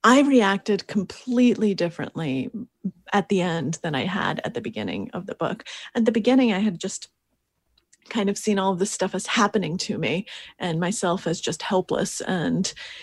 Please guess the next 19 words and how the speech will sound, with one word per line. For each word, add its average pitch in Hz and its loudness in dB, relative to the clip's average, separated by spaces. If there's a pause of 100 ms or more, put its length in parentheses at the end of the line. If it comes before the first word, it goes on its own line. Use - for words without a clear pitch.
(120)
you - -12
know, - -6
here 202 4
I 185 2
am, 185 2
and 143 -2
I'm, - -6
why, 185 0
why 233 8
me? 240 10
Why 190 2
is 196 -2
all 185 0
of 190 -4
this 175 -6
happening? 190 -4 (280)
At 247 4
the 208 -4
end, 190 0